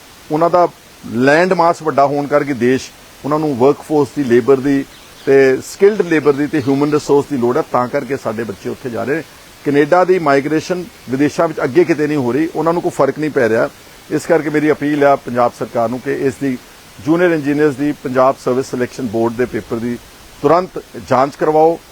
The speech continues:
ਅਗਰ ਗਲਤ ਪਾਇਆ ਗਿਆ ਤੇ ਉਸ ਦੀ, ਅ, ਰਿਸਪੌਂਸਿਬਿਲਟੀ ਫਿਕਸ ਕਰਕੇ, ਇਹ ਪੇਪਰ ਸਕ੍ਰੈਪ ਕਰਕੇ ਤੇ ਨਵੇਂ ਸਿਰੇ ਤੋਂ ਨੌਜਵਾਨਾਂ ਨੂੰ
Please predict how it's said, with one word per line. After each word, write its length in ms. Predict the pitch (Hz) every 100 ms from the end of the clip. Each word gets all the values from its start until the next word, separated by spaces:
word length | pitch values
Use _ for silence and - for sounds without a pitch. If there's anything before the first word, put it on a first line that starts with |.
| 131
ਅਗਰ 160 | 139
ਗਲਤ 220 | 127 160 170
ਪਾਇਆ 240 | 156 147 143
ਗਿਆ 140 | 139
ਤੇ 140 | 135
ਉਸ 120 | 135 113
ਦੀ, 120 | 127
ਅ, 920 | 120 - - - - 123 123 120 127
ਰਿਸਪੌਂਸਿਬਿਲਟੀ 680 | 120 - 135 131 160 156 165
ਫਿਕਸ 280 | 156 -
ਕਰਕੇ, 380 | - 131 113 131 - - -
ਇਹ 60 | 143
ਪੇਪਰ 260 | 139 135 147
ਸਕ੍ਰੈਪ 380 | - 147 151 -
ਕਰਕੇ 240 | 123 139
ਤੇ 120 | 123
ਨਵੇਂ 200 | 123 127
ਸਿਰੇ 220 | - 110
ਤੋਂ 120 | 110 117
ਨੌਜਵਾਨਾਂ 420 | 104 101 104
ਨੂੰ 120 | 107